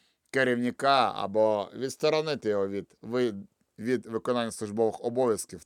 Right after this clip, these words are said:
та призначити службову перевірку для вивчення обставин, що слугували мотивами для прийняття місцевої ради такого рішення. Про прийняте рішення відповідна місцева рада інформується в одноденний строк.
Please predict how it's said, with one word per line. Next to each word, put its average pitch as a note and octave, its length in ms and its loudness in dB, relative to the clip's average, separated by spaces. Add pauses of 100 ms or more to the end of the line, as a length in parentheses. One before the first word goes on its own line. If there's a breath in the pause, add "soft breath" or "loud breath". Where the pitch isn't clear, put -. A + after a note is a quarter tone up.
та G#2 280 2 (500 soft breath)
призначити D3 640 4
службову G#2 480 2
перевірку A2+ 580 0
для F2+ 200 -4
вивчення G2+ 560 -4
обставин, G#2 460 0
що - 160 -14
слугували G2+ 680 0 (320 soft breath)
мотивами C3 680 4
для F2+ 180 -8
прийняття G2 640 -2
місцевої G#2 500 -2
ради A2 300 2
такого F#2+ 360 -6
рішення. G2 520 -8 (440 soft breath)
Про C#3 200 4
прийняте D3+ 840 4 (180)
рішення B2+ 520 -2
відповідна G#2+ 460 -2
місцева G#2+ 360 0
рада A2+ 260 2
інформується G2+ 720 -4
в F2+ 120 -8
одноденний G2+ 580 -4
строк. - 500 -4